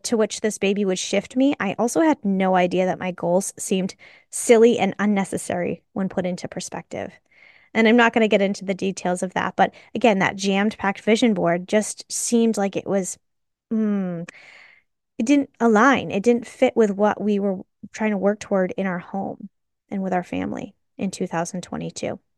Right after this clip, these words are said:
when our new baby came along. In two thousand twenty-three, my word of the year was again intentional, and I didn't even remember that it was also my word in two thousand twenty.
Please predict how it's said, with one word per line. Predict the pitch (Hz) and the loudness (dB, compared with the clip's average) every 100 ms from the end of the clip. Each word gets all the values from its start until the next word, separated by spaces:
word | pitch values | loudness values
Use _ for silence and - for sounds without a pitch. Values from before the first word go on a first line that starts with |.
| _ | _
when | 214 180 | -10 -8
our | 175 | -6
new | 180 | -6
baby | 180 165 185 | -4 -6 -6
came | - 190 | -10 -12
along. | 185 - - _ _ _ _ _ _ - | -10 -14 -18 _ _ _ _ _ _ -2
In | 269 | 0
two | 311 | 4
thousand | 311 311 311 | 6 6 4
twenty-three, | - 269 269 - 226 240 311 214 | 2 2 2 2 2 4 4 2
my | 220 208 214 214 | 2 4 4 2
word | 196 208 240 | 0 0 0
of | 220 | -2
the | 233 | 2
year | 247 247 | 4 4
was | 226 240 | 2 0
again | 196 208 220 233 | -2 0 0 -2
intentional, | 233 - 254 - 180 - - | -6 -4 -4 -2 -6 -4 0
and | 226 | 4
I | |
didn't | 226 262 | 6 6
even | 285 294 | 6 6
remember | 269 220 233 285 214 | 6 6 6 6 4
that | 214 | 4
it | 180 | 2
was | - | 2
also | 185 247 - | 4 4 2
my | 214 202 | 0 0
word | 202 202 | 0 0
in | 220 | -2
two | 202 | -4
thousand | 214 220 220 226 | 0 0 0 -4
twenty. | - 262 - | -2 -4 -4